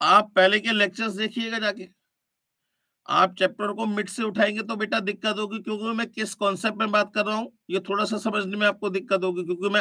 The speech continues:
अलग तरीके से बढ़ाता हूँ, मैं formula के बिहाफ पे बढ़ाता ही नहीं हूँ, ठीक है ना। एक बार इसका पहले वाला lecture देख लीजिएगा, आपको समझ में आ जाएगा कि nth टर्म का मतलब क्या होता है, नहीं तो फिर आगे तक आप परेशान ही रहेंगे। इसलिए कह रहा हूं आप लोगों से,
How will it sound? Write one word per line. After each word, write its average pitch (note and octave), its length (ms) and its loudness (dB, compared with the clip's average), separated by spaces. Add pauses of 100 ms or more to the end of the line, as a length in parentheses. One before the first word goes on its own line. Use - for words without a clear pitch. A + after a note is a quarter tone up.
अलग G#3+ 240 4
तरीके G#3 300 0
से G3+ 100 0
बढ़ाता E3 360 4
हूँ, E3 140 -10 (580)
मैं F3+ 120 4
formula G3 360 8
के A3 80 -4
बिहाफ G#3 220 6
पे A3 140 0
बढ़ाता G3 340 6
ही F#3+ 80 4
नहीं E3 140 -2
हूँ, - 180 -10 (1700)
ठीक F3+ 160 4
है A#3 60 6
ना। G#3+ 160 6 (240)
एक E3 180 2
बार G#3+ 120 6
इसका A#3 260 2
पहले G#3 280 4
वाला A3 240 4
lecture G#3 360 0
देख G3+ 200 -2
लीजिएगा, G#3+ 340 2
आपको A3 260 4
समझ A3 280 0
में G#3 140 2
आ G3+ 80 6
जाएगा G3+ 260 2
कि G#3+ 140 -4
nth G3+ 300 0
टर्म F#3+ 180 0
का G3+ 80 0
मतलब E3+ 320 -2
क्या D3+ 140 -2
होता B2+ 280 -8
है, - 60 -20 (1500)
नहीं C#3+ 180 -2
तो G#3 120 -4
फिर G#3+ 140 0 (100)
आगे F#3+ 220 6
तक G#3 160 -2
आप A3 180 4
परेशान G3+ 400 4
ही G3 200 0
रहेंगे। F#3 460 0 (200)
इसलिए F#3 300 0
कह D#3+ 140 0
रहा C#3+ 100 4
हूं C#3 120 0
आप C3+ 120 -8
लोगों C3 220 -6
से, - 140 -18